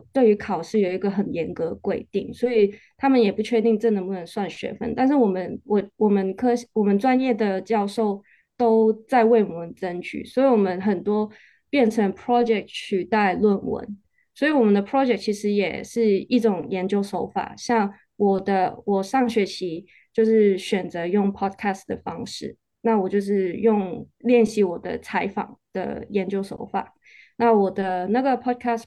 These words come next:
project 是去访问在巴勒伊特学-，呃，大学里面不同的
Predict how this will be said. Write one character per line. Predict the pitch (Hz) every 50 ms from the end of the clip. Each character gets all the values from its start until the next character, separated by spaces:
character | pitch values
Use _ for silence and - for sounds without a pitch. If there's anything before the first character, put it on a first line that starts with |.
| _
project | _ - 254 247 226 226 214 196
是 | 202 - - - 226 220 214 202 190 196 - _ _ _ _ _ _
去 | - - 294 277
访 | - - 233 196 175 185 196
问 | 208 226 226 226 214 202 196 190 165 - - - _ _
在 | - 254 240 226 214 208
巴 | 202 233 240 233
勒 | 226 226
伊 | 226 226
特 | 226 226 233
学-， | 220 214 - - 202 190 196 - -
呃， | - 208 196 190
大 | - 233 226 214
学 | 208 - 202 185
里 | 180 180 -
面 | 185 196 202 196 185 170 165 - - - _ -
不 | - 269
同 | 262 - 202 214 175 175 170
的 | 165 185 180 175 170 170 165 170 170 -